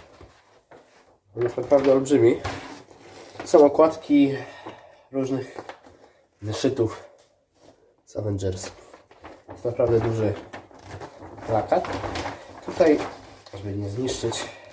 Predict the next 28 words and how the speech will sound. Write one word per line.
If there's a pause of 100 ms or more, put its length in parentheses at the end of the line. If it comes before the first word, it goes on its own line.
(140)
tutaj
na
tyle
mam
prezentację,
że (100)
już
za
dwa
tygodnie
Fantastyczna
Czwórka,
czyli
jest
to
tom
drugi
z
tej
Marvel
Origins
serii. (760)
Ym, (420)
i
co
jeszcze
tutaj
jest?